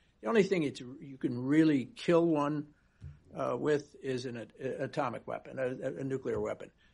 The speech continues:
The Nimitz class has three, uh,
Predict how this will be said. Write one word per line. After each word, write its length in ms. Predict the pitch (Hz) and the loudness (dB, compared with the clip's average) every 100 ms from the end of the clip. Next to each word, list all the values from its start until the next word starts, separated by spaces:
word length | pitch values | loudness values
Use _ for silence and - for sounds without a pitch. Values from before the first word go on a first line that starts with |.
| _ _ _ _ - | _ _ _ _ -8
The 60 | 143 | 2
Nimitz 540 | 170 175 160 - - | 6 6 4 0 -10
class 500 | - 151 143 143 143 | -4 0 2 0 -2
has 540 | 143 135 131 120 - - _ _ | -4 -4 -2 -4 -12 -16 _ _
three, 520 | - 156 156 151 139 | 0 4 6 6 0
uh, 60 | - | -2